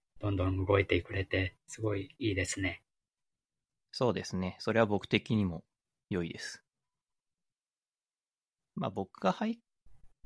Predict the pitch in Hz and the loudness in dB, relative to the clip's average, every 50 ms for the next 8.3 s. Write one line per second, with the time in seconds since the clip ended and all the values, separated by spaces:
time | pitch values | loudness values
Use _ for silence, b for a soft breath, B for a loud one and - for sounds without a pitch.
0 | - - - 160 - - 147 143 151 147 143 135 117 107 101 98 92 92 90 87 | -4 0 2 2 4 4 4 4 4 4 6 6 6 8 8 6 6 4 0 -4
1 | 85 87 - - - - - _ - - - - - - - - _ _ _ _ | -4 -6 -8 -10 -14 -20 -20 _ -20 -20 -18 -16 -16 -16 -16 -16 _ _ _ _
2 | - 104 95 - - - 107 98 98 98 98 - 104 101 107 117 104 92 92 98 | -4 -2 -2 -4 -2 0 0 2 4 4 4 6 6 8 8 8 8 6 4 2
3 | - 110 - _ - 90 95 - _ _ _ _ _ _ _ _ _ _ _ _ | 2 0 -2 _ -2 -2 -2 -4 _ _ _ _ _ _ _ _ _ _ _ _
4 | _ - 92 - - - - - - 104 - - _ _ _ _ _ _ _ - | _ -6 -4 -4 -4 -4 -6 -4 -6 -6 -8 -8 _ _ _ _ _ _ _ -20
5 | - - _ - - - - - - 98 - - 104 101 98 98 98 - - - | -20 -20 _ -10 -8 -8 -6 -6 -6 -4 0 4 6 8 10 8 8 6 0 -12
6 | - _ _ _ _ _ _ - - - 143 - - - 110 101 98 92 87 82 | -16 _ _ _ _ _ _ -18 -14 -12 -10 -10 -2 2 4 4 4 4 2 0
7 | 85 90 - _ _ _ _ _ _ _ _ _ _ _ _ _ - 87 85 80 | -4 -10 -12 _ _ _ _ _ _ _ _ _ _ _ _ _ -10 -10 -8 -8
8 | 80 - - - - | -10 -10 -10 -12 -12